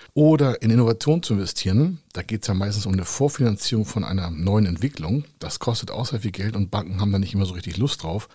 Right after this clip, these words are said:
Das heißt also, das Geschäft läuft, es wirft auch hier und da ein paar Gewinne ab, aber die gesamte Liquidität wird eigentlich, wenn man's mal ganz unterm Strich betrachtet, für das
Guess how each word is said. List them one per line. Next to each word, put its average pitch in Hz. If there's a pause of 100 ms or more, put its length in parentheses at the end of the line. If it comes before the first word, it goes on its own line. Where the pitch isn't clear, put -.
Das 160
heißt 170
also, 92 (920)
das -
Geschäft 113
läuft, 110 (420)
es -
wirft 113
auch -
hier 117
und 101
da 95
ein 95
paar 95
Gewinne 90
ab, 165
aber 180 (520)
die 107
gesamte 120
Liquidität 127
wird -
eigentlich, 175
wenn 107
man's 113
mal 110
ganz 117
unterm 104
Strich -
betrachtet, 120 (360)
für -
das 135